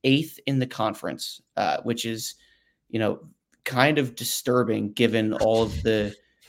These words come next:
early season, you know, aspirations for the Golden Eagles. Um, pro-,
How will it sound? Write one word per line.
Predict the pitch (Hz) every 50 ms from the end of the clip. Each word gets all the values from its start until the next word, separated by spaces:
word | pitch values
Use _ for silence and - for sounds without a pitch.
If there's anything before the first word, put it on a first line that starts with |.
| _ _ _ _ -
early | 123 120 120 117 120 117
season, | 117 - - - 120 117 117 117 117 110 107 107 107 101 90 - - -
you | 113 110
know, | 107 104 104 104 - - - -
aspirations | 117 117 117 - - - 110 110 113 117 127 131 - - 139 139 143 139 135 -
for | - 143
the | 131 135
Golden | 139 139 135 123 139 135
Eagles. | 139 143 135 147 151 156 156 - - - _ - - - - _ _ -
Um, | - 110 107 107 107 107 101 101 135 - _ _ _ _ _ _ _ _ _ _ _ _ _
pro-, | - 135 123 120 - -